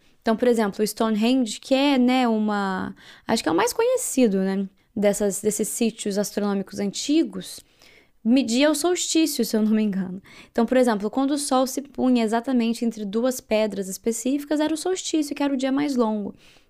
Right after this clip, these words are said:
Então, esse tipo de medição foi acontecendo. E a gente foi permitindo, né, a astronomia guiar o nosso dia a dia.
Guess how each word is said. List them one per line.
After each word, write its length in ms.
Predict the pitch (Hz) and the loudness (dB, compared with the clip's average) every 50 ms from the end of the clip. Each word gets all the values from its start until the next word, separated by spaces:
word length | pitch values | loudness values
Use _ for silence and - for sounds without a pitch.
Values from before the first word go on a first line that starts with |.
| _ - - | _ -6 -4
Então, 220 | 254 240 262 285 | -2 0 2 2
esse 160 | 294 285 320 | 2 2 0
tipo 300 | 294 - - 302 294 330 | -2 -2 -2 -2 0 0
de 320 | 294 277 269 285 285 294 285 | -2 0 2 2 4 4 4
medição 640 | 277 277 285 285 294 302 302 - - 233 220 220 226 - _ _ | 4 4 2 2 0 -2 -4 -2 -2 -2 -2 -2 -6 -10 _ _
foi 200 | _ - - 254 | _ 0 2 2
acontecendo. 720 | 233 233 240 240 226 - 269 269 - - 190 190 185 190 190 _ - - - - - - - _ _ - | 2 4 2 -2 0 0 -2 0 0 -2 -2 -2 -4 -6 -8 _ -20 -20 -20 -20 -20 -20 -20 _ _ 0
E 140 | 233 220 | 2 4
a 80 | 220 220 | 4 4
gente 220 | 214 226 220 - | 2 0 -2 -4
foi 360 | - - 240 220 226 226 214 - _ _ | -2 0 2 4 4 2 0 -4 _ _
permitindo, 600 | - 254 269 302 339 330 - - 320 330 330 320 | 2 4 4 4 2 0 0 0 2 2 4 4
né, 220 | 277 277 294 302 302 - - - - - - _ | 4 2 2 0 -4 -10 -20 -20 -20 -20 -16 _
a 100 | - 220 | -2 -2
astronomia 480 | 220 - - 262 262 262 254 247 254 262 | 0 2 4 4 4 6 6 4 4 4
guiar 280 | 240 233 254 226 226 | 4 4 2 2 4
o 20 | 226 | 2
nosso 220 | 220 214 - 226 | 0 -2 -2 -2
dia 140 | 202 233 269 | 0 0 0
a 40 | 269 | -2
dia. 320 | 240 196 190 190 185 | -2 -4 -4 -4 -6